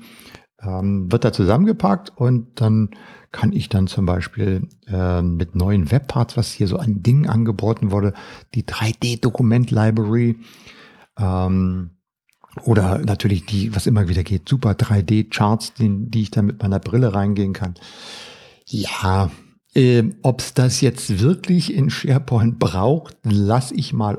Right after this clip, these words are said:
offen. Heute bestimmt noch nicht. Das funktioniert ja auch noch nicht, ob wir alle mit Brille rumlaufen wollen. Ich glaube auch nicht. Äh,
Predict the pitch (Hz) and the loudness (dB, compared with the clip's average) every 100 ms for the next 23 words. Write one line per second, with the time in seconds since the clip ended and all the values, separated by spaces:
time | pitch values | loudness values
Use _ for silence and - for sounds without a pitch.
0 | - 117 - 208 226 - _ _ _ _ | 0 0 4 2 2 -6 _ _ _ _
1 | _ - - 123 117 113 104 - - 190 | _ -20 -6 -4 -2 -4 -2 -4 -2 0
2 | 175 180 - - - 120 - 123 113 110 | 0 0 -6 -20 -6 -6 -2 -2 2 4
3 | 117 131 107 98 104 120 92 90 117 110 | 4 4 2 2 0 -2 -4 -2 2 2
4 | 98 107 110 165 101 104 95 98 104 101 | 2 0 2 0 0 -2 -2 -2 -4 -4
5 | 113 180 131 - - 101 95 107 127 104 | -4 -2 -4 -6 -4 -2 -2 -2 -2 0
6 | 127 - - - - _ - | -2 -4 -20 -20 -20 _ 0